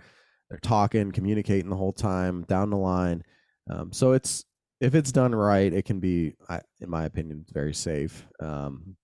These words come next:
there's always an element, no matter what happens, of risk, but, you know, it's, it's, it's fun.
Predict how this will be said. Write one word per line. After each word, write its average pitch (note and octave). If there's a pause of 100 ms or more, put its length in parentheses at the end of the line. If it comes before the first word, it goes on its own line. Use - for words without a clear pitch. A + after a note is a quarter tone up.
(200)
there's A2+
always E2+
an D2+
element, D#2
no E2
matter D2
what D#2+
happens, C#2+
of - (120)
risk, C2+
but, C#2+ (760)
you -
know, -
it's, -
it's, -
it's -
fun. A2